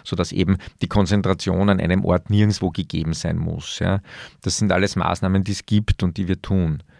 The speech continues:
Letztlich gibt's aber auch Maßnahmen, für die wir als Sucht- und Drogenkoordination, ähm, da reicht, da sind wir nicht zuständig und da reicht auch unsere Kompetenz nicht. Und da geht's halt um den Handel. Da geht's halt wirklich darum zu sagen, äh, wir müssen diesen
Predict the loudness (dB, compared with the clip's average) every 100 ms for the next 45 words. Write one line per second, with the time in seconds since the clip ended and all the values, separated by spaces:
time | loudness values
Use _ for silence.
0 | _ _ _ _ -6 0 2 0 0 0
1 | 0 -4 -4 0 2 2 0 0 0 0
2 | 0 0 0 -2 0 2 2 0 -4 -6
3 | -6 -4 -2 0 2 4 4 2 0 -6
4 | -2 0 2 2 0 0 2 2 0 -14
5 | -18 -16 -4 -2 -2 -2 0 2 0 -6
6 | _ -8 0 2 4 4 2 0 2 2
7 | 2 2 2 2 2 2 2 2 0 0
8 | 0 0 2 2 2 0 -2 -2 -2 -2
9 | -2 0 0 2 0 0 -2 -2 -4 -6
10 | -6 -6 -6 -2 -2 -2 -4 0 0 -2
11 | -4 0 2 2 -2 -12 -20 -20 -6 0
12 | 2 4 6 6 4 2 0 0 -4 -2
13 | -2